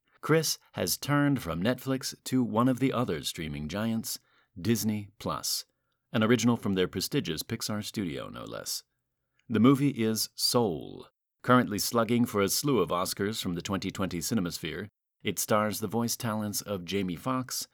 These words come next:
and Tina Fey. What could possibly answer such a weighty contender?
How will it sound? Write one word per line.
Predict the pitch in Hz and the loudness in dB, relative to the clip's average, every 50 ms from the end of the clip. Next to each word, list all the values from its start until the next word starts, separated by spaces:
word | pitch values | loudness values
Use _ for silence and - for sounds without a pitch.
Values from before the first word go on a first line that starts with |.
| _ _ _ | _ _ _
and | - 104 98 98 107 104 - - - | -4 -2 -2 0 -2 -2 -4 -8 -8
Tina | - 87 80 76 76 | -8 -6 -6 -6 -6
Fey. | - - 104 95 67 - - - _ _ _ _ _ _ _ _ _ _ _ _ _ _ _ | -6 -4 -4 -4 -4 -6 -10 -16 _ _ _ _ _ _ _ _ _ _ _ _ _ _ _
What | - 98 104 - - | 2 2 2 2 2
could | - - 92 - - | 2 0 0 0 2
possibly | 101 110 110 - - 92 92 98 98 - | 2 2 2 2 0 -2 -2 -2 -2 0
answer | 107 107 110 110 - 120 120 120 | -2 -2 -2 -2 -2 -2 -2 -2
such | - - 95 - - | -2 -4 -4 -2 0
a | 92 85 | 0 0
weighty | 87 98 95 90 95 87 | 2 0 0 -2 -4 -6
contender? | - 95 87 - - 104 104 101 110 117 123 127 | -4 -6 -4 -4 -2 -2 -2 -2 -2 -4 -6 -8